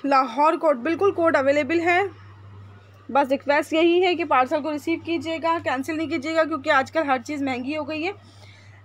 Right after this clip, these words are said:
जब मैं आप लोगों पे भरोसा कर रही हूँ, तो आप लोग भी मुझ, अ, मेरे जो है भरोसे को तोड़िएगा नहीं, आप लोग receive कीजिएगा parcel को। ठीक है, वीडियो blur हो रही है, अभी थोड़ी सी देर में सही हो जाएगी dear।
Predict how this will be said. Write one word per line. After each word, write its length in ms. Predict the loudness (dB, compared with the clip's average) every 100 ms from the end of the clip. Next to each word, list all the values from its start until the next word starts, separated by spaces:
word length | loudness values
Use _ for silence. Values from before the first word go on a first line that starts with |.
| -4
जब 160 | -2
मैं 160 | 0 2
आप 220 | 2 2
लोगों 180 | 2 2
पे 120 | 2
भरोसा 380 | 2 4 4 2
कर 160 | 2 2
रही 80 |
हूँ, 80 | 2
तो 60 | 2
आप 160 | 2
लोग 180 | 2 0
भी 120 | 0
मुझ, 220 | 0 0 -4
अ, 460 | -6 -2 0 0
मेरे 360 | 0 2 4 4
जो 120 | 4
है 100 | 2
भरोसे 400 | 4 2 2 2
को 120 | 0
तोड़िएगा 520 | 2 2 4 4 2 0
नहीं, 300 | -2 -2 -4 -10 -20 -20 -20 -14 -6
आप 200 | -6 -6
लोग 120 | -8
receive 340 | -8 -10 -14 -14
कीजिएगा 380 | -14 -14 -12 -12
parcel 360 | -10 -12 -12
को। 140 | -16 -12
ठीक 240 | -8 -2
है, 120 | -2 -4 -12 -20 -20 -20 -20 -20 -10
वीडियो 200 | -4 -2
blur 260 | 0 2 2
हो 180 | 2
रही 160 | 0 0
है, 80 | 0
अभी 140 | 0
थोड़ी 280 | -2 -2 -2
सी 120 | -4
देर 180 | -2 -2
में 80 | -4
सही 200 | -4 -6
हो 60 |
जाएगी 320 | 0 0 0 -2
dear। 460 | 0 0 -4 -14